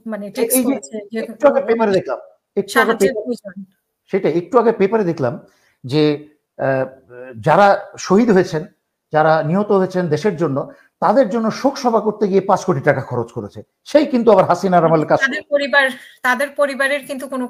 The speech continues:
Speaker 1: কেউ খবর নিচ্ছে না।
Speaker 2: Exactly, এই পাঁচ কোটি টাকা তাদের পরিবারকে দিলেও হতো।
Speaker 1: হুম।
Speaker 2: তাদের পরিবারকে না দিয়ে এই টাকা দিয়ে তারা শোক সভা করেছে। এখন কিন্তু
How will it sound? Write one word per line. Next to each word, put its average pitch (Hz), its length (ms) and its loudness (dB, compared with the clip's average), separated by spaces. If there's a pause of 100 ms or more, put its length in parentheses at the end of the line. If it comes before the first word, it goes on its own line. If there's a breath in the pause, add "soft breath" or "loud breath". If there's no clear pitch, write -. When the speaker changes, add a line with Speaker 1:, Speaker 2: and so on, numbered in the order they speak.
(140)
Speaker 1:
কেউ 247 160 -4
খবর 208 300 -8
নিচ্ছে - 240 -2
না। - 60 6
Speaker 2:
Exactly, 180 240 4
এই - 40 -6
পাঁচ 247 220 2
কোটি 226 200 0
টাকা 247 180 4
তাদের 220 260 2
পরিবারকে 285 440 4
দিলেও 214 200 6
হতো। 139 360 -2 (520)
Speaker 1:
হুম। 233 140 -8
Speaker 2:
তাদের 185 200 2 (100)
পরিবারকে 262 420 2
না 254 200 0
দিয়ে 190 240 2
এই 233 200 0
টাকা 233 260 -2
দিয়ে 220 180 -2
তারা 202 160 4
শোক 233 260 -2
সভা 170 240 0
করেছে। 117 340 -6 (520 soft breath)
এখন 202 260 2
কিন্তু 214 400 0